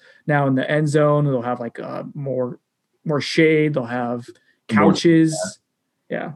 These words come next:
Speaker 1: Um,
Speaker 2: more seat backs too, which I think is something that people will definitely appreciate.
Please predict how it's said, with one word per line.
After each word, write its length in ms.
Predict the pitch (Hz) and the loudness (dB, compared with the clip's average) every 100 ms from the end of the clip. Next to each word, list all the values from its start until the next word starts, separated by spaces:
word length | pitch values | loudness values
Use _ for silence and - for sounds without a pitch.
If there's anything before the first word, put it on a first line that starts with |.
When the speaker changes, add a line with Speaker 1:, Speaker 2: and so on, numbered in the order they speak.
| _ - | _ -10
Speaker 1:
Um, 240 | - - | -6 -4
Speaker 2:
more 100 | - | -2
seat 280 | - 95 - | 0 -2 0
backs 320 | 92 101 - | -2 -4 -4
too, 280 | - 87 95 | -2 0 2
which 220 | 95 - | 0 2
I 140 | 95 95 | 2 2
think 180 | 107 110 | 2 2
is 80 | 92 | 2
something 240 | 104 98 87 | 2 2 0
that 140 | - | 0
people 180 | 92 95 | 0 2
will 80 | - | 0
definitely 540 | 98 - 95 90 90 _ _ - | -2 0 0 -2 -4 _ _ -6
appreciate. 680 | - 98 98 92 95 95 | 0 0 0 0 0 -2